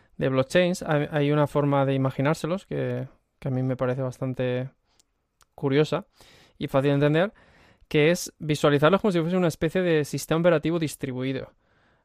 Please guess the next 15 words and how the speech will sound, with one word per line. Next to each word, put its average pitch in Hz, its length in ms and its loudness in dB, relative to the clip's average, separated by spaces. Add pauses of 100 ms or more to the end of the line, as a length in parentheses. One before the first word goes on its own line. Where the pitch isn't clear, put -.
O 170 80 -10
sea, 131 420 4 (960)
al 139 140 -2
final, 147 480 2 (100)
estas - 340 -4
plataformas, 165 800 0
como 143 180 -6
tú 151 80 -2
dices, 165 440 -2 (640)
permiten 165 760 2 (640)
que 127 580 0 (240)
otras 151 420 0
personas 175 720 -2 (360)
creen 151 540 0 (200)
funcionalidad 139 960 0